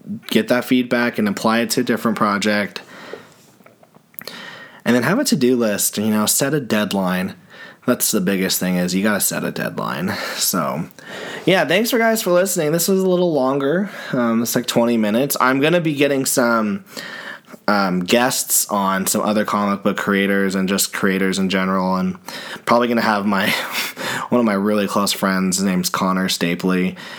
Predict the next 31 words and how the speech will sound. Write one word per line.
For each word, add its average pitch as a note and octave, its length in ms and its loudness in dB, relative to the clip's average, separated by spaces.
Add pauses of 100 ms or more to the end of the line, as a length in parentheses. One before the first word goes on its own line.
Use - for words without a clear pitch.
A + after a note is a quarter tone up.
(200)
We G2 140 2
just - 240 0
nerd F2+ 320 0
out. F2 280 0
We'll F#2+ 120 0
probably G2 320 0
get F2+ 220 0
him F#2 180 0
on F2 300 0
a - 100 -4
bunch F2+ 340 -2
of E2+ 120 -6
times, E2+ 500 -2
and F2+ 200 -2
we're F2 100 0
just F2 180 -2
gonna E2+ 160 0
nerd E2+ 300 -2
out D#2+ 500 -2
about, E2 380 -2
like, D#2+ 400 -4
you D#2 80 -4
know, D2+ 320 -6 (140)
who F#2 100 0
would E2+ 100 0
win D#2+ 220 -2
a D#2+ 40 -2
fight, D#2+ 520 -4
Batman D#3 340 -4
or D#3 80 -4
Superman. D#3+ 720 -4